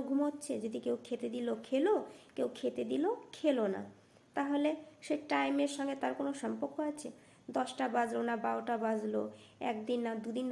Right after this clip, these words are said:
হলো, তার তো কোনো জানার প্রয়োজনই নেই, টাইমের মধ্যেই তো সে পড়লো না, সময় চলে যাচ্ছে, কিন্তু তার কাছে কোনো গুরুত্ব আছে? কোনো গুরুত্ব নেই, বুঝতে পেরেছো? তাই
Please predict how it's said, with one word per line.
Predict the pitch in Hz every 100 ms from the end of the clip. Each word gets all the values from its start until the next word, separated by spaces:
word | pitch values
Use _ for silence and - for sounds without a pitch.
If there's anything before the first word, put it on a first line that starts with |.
| 247
হলো, | 233 226 226
তার | - 294
তো | 311
কোনো | 302 302 269 - - - _ _ - -
জানার | 226 233 269 269
প্রয়োজনই | 277 285 311 311 277 208
নেই, | 196 202 - - -
টাইমের | - 247 262 294
মধ্যেই | 262 233 254 294
তো | 330
সে | 320 311
পড়লো | 285 269 208
না, | 196 196 - - - - - - - - - -
সময় | 247 285 302
চলে | 294 262
যাচ্ছে, | 233 226 247
কিন্তু | 254 269
তার | 233 240
কাছে | 262 285
কোনো | 285 294 294 - - - 202
গুরুত্ব | 262 311 311 302
আছে? | 285 330 370 - -
কোনো | - 240 226 220
গুরুত্ব | 220 214 - 202
নেই, | 208 208 - - - - - -
বুঝতে | - 240 311
পেরেছো? | 349 427 440 320 208 - - - _ _ - - - - -
তাই | - 254